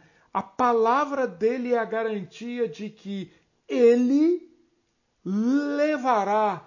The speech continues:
os seus servos a uma condição,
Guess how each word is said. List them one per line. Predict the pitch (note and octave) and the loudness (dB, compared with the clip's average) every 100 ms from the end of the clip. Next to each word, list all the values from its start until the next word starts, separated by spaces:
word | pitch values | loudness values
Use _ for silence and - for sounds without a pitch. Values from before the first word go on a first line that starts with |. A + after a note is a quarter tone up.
| _ _ | _ _
os | D3+ D#3 | -10 -10
seus | - - A3+ A#3+ | -8 -2 0 0
servos | A#3 - E3+ D3+ C3 D3+ - _ _ - | -6 -6 -4 -4 -8 -18 -20 _ _ -12
a | E3 | -6
uma | D#3 E3+ | -4 -4
condição, | E3+ G3 G3 G3+ - F3+ D#3+ C#3 | -6 -10 -10 -12 -12 -10 -8 -10